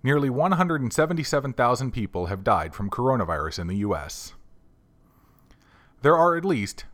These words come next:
five million seven hundred twenty-three thousand one hundred and eighty-one cases of coronavirus in the U S, and at least one hundred and seventy-six thousand nine hundred and ninety-one people have died from the virus,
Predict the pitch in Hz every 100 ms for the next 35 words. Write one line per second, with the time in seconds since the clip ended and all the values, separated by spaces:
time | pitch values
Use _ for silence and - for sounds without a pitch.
0 | - - 196 185 151 110 98 98 - 151
1 | 170 156 156 135 147 156 151 147 131 107
2 | 101 104 98 117 165 147 156 151 135 104
3 | 120 147 135 127 - 101 87 92 87 107
4 | - 135 135 92 85 85 - 117 143 123
5 | 90 78 - - - - - - 143 160
6 | 160 190 92 - - 113 123 160 175 147
7 | 143 151 151 151 - 113 92 98 104 107
8 | 113 127 135 113 101 101 117 117 110 110
9 | 113 110 120 127 117 120 95 82 104 101
10 | 101 110 85 71 -